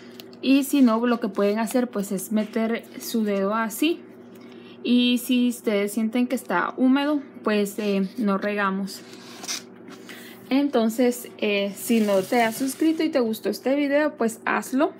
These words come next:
Te invito a suscribirte, a seguirnos en Facebook. Me puedes buscar como Melody Orquídeas y también en Instagram como Melody Orquídeas. Y,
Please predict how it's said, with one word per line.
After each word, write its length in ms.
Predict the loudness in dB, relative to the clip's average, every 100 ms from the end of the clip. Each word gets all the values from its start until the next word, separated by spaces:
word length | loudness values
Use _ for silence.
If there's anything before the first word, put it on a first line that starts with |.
| -16 -20 -18 -4
Te 60 | 4
invito 260 | 4 4 0
a 60 |
suscribirte, 800 | -2 -4 0 2 2 2 2 2
a 120 | 0
seguirnos 540 | 0 0 2 2 0 2
en 160 | 2
Facebook. 540 | 4 2 2 0 -2 -2 -16 -20 -10 0
Me 100 | 2
puedes 320 | 4 2 2
buscar 360 | -2 2 0 2
como 180 | 2
Melody 480 | 4 4 2 2 0
Orquídeas 680 | 0 0 2 2 4 0 0
y 180 | 2 2
también 440 | 4 4 6 4 2
en 200 | 0 0
Instagram 560 | 2 2 2 4 4 4
como 240 | 2 4
Melody 420 | 6 4 2 2
Orquídeas. 720 | 0 0 2 4 4 2 -2 -12 -18 -18 -18 -18 -18 -18 -20 0
Y, 240 | 6 6